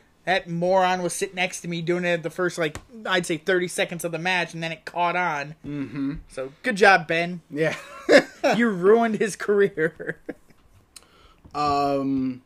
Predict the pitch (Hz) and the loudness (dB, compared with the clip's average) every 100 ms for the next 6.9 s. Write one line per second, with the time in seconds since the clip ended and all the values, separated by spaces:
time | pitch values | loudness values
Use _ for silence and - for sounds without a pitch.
0 | _ - _ - _ - 180 170 160 156 | _ -20 _ -20 _ -2 0 2 -2 -4
1 | 151 113 - - - 185 170 160 - _ | -8 -8 -16 -14 -4 0 0 0 -6 _
2 | _ _ _ _ - _ _ _ _ _ | _ _ _ _ -20 _ _ _ _ _
3 | _ _ - 147 156 147 - 143 127 - | _ _ -8 -2 -2 -2 -6 -6 -6 -6
4 | - 226 233 233 233 240 226 214 226 226 | -6 -6 -4 -6 -6 -8 -10 -6 -4 -2
5 | 233 226 175 143 139 - 202 180 170 - | -2 0 -2 0 -4 -4 -4 -4 -4 -10
6 | 170 190 185 170 147 139 127 113 | -10 -6 -4 -4 -4 -2 -2 -4